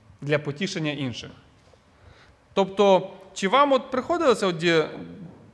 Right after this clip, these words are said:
цими уроками ділитися? Якщо ви можете, будь ласка, поділіться цими уроками, які ви надбали в проходженні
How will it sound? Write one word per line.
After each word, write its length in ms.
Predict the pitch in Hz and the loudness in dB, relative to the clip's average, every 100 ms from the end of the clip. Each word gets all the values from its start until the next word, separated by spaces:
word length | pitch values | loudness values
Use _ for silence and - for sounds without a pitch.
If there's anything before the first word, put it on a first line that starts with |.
| - _ _ _ - - - | -20 _ _ _ -20 -20 -8
цими 220 | 208 202 | -4 -2
уроками 420 | 202 208 202 180 | 2 0 0 -2
ділитися? 520 | 156 175 156 123 120 123 | 0 2 2 0 -10 -12
Якщо 260 | 143 - 226 | -12 -4 -2
ви 80 | 202 - - | -4 -8 -10
можете, 320 | 175 220 170 | -4 -4 -4
будь 140 | 143 156 | -6 -2
ласка, 260 | 156 - | -2 -4
поділіться 480 | - 151 170 196 165 | -6 -4 -2 -2 -4
цими 260 | 147 170 156 | -4 -2 0
уроками, 440 | 170 233 214 165 | 2 2 2 -2
які 200 | 147 175 | 0 2
ви 100 | 156 | 2
надбали 680 | 151 143 147 196 226 143 123 - - - - _ _ | 2 2 4 6 6 4 0 -8 -20 -20 -20 _ _
в 20 | - | -2
проходженні 600 | 156 190 185 175 175 | 0 2 2 2 0